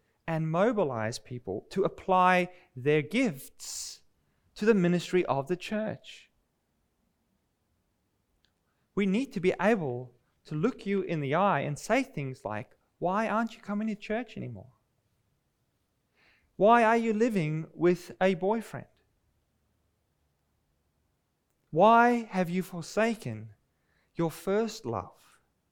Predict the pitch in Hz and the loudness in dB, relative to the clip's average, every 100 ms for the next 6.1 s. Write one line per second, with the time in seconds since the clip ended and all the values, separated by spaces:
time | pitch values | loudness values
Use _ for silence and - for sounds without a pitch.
0 | _ _ _ _ - 156 127 123 - 131 | _ _ _ _ -4 -2 -2 -10 -14 -18
1 | 123 - - _ - _ _ _ _ _ | -20 -20 -20 _ -20 _ _ _ _ _
2 | _ _ _ _ _ _ _ _ _ _ | _ _ _ _ _ _ _ _ _ _
3 | _ _ _ _ _ _ _ _ _ _ | _ _ _ _ _ _ _ _ _ _
4 | _ 143 - 160 156 208 226 226 220 - | _ -6 4 4 8 8 8 4 2 -4
5 | - 185 208 202 214 - 220 233 135 - | 2 4 4 4 -2 -2 -2 -2 -4 -10
6 | - | -16